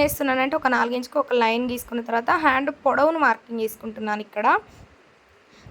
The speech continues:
చాలా సింపుల్గా ఏ పేపర్ కటింగ్ లేదు, నార్మల్గానే నేను దీని మీదనే కటింగ్ చేసి అయితే చూపిస్తాను, ఓకేనా? ఇక్కడికి ఒక లైన్ అయితే గీసుకుందాము. ఈ నాలుగు ఇంచుల వరకు ఉన్న క్లా-, ఆ, దాన్ని డిస్టర్బ్ చేయొద్దు. ఈ మిగతా దాన్ని మాత్రమే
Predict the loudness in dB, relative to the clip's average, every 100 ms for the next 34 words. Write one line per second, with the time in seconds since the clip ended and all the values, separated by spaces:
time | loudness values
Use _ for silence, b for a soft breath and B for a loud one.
0 | 2 4 6 4 0 -2 -4 -2 -2 2
1 | 4 4 2 2 0 0 0 -2 -2 -4
2 | -2 -2 -2 -2 2 2 2 0 0 0
3 | 0 0 0 0 -2 -2 -4 -4 -4 -2
4 | -2 -2 -2 -2 -4 -8 -8 -12 -12 -18
5 | -14 -12 -8 -6 -6 B B B B -16
6 | -2 -2 2 2 4 2 2 0 -4 -4
7 | -4 -6 -12 -12 -8 -6 -4 0 2 4
8 | 4 0 -4 0 2 2 0 -2 -2 -2
9 | 0 0 0 -2 -2 -2 -4 -8 -4 -2
10 | 0 -4 -6 -6 -6 -4 -8 -8 -12 -16
11 | B B B B -6 -4 -2 0 2 2
12 | 2 0 2 0 0 -4 -2